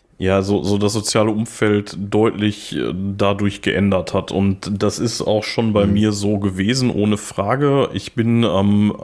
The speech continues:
Speaker 1: also, also, ich glaub, ab dem Zeitpunkt, wo ich mich dann wirklich als Metaller gesehen hab, hab ich da auch schon sehr gezielt nachgesucht und, äh, bin dann halt auch in die entsprechenden
Speaker 2: Mhm.
Speaker 1: Läden gegangen und dann geht's irgendwie rucki zucki.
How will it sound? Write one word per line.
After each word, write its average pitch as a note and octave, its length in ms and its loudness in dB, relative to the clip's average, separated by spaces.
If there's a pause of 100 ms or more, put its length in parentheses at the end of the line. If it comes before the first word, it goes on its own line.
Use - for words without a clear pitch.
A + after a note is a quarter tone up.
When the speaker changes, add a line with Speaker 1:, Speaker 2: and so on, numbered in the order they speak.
(280)
Speaker 1:
also, G2+ 220 -2
also, G2+ 400 0
ich - 420 -12
glaub, G2+ 220 -2
ab - 140 -4
dem G#2+ 160 0
Zeitpunkt, A2 420 -2
wo G#2 80 0
ich A2 80 2
mich G#2+ 140 -4
dann G2 180 -2
wirklich A2 260 -4
als G#2 160 -6
Metaller A#2 580 0 (100)
gesehen G#2+ 420 0
hab, G#2+ 220 -2 (520)
hab G2 120 -2
ich G#2 100 -4
da - 80 0
auch F#2 220 0
schon F#2+ 560 -2
sehr G2 260 0
gezielt G2+ 500 0
nachgesucht G2 840 0
und, F2+ 340 -4
äh, F#2 140 2
bin F#2+ 160 -2
dann G2 160 2
halt G2+ 160 0
auch F#2+ 100 0
in A2+ 80 0
die G2+ 80 2
entsprechenden G2 480 0
Speaker 2:
Mhm. F#2 60 2
Speaker 1:
Läden A2 160 2
gegangen A2+ 260 2
und G#2 140 0
dann G#2+ 140 0
geht's A#2 200 -2
irgendwie A2 260 0
rucki G#2 340 -4
zucki. B2+ 500 -2